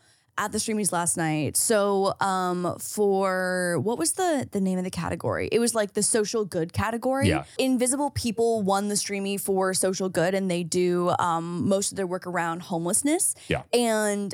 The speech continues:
Speaker 1: we, I, I, we just, you happened to glance over at Neil. And again, maybe it was allergies, maybe he had something in his eye, but it looked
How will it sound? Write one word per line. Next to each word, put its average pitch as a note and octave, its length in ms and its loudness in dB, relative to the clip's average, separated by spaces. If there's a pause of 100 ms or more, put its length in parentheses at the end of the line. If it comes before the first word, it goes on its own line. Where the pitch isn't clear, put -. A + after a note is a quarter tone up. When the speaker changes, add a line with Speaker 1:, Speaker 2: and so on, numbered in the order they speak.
(100)
Speaker 1:
we, A3+ 640 0
I, G#3 280 0
I, - 60 0
we A#3 160 -4
just, B3 240 -2
you B3+ 160 4
happened A#3 300 2
to B3 40 -2
glance A3 240 2
over D#3+ 400 0
at F3 100 -4
Neil. D#3+ 400 0
And C#4 220 0
again, A#3 220 -2 (640)
maybe C#4 440 4
it B3 80 -2
was D4 100 2 (100)
allergies, B3+ 800 0
maybe A#3 280 0
he B3+ 100 0
had G#3+ 100 0
something A#3 240 -2
in A3+ 120 2
his B3 280 2
eye, G#3+ 600 0
but A#3 220 2
it A#3 100 0
looked G#3 680 -2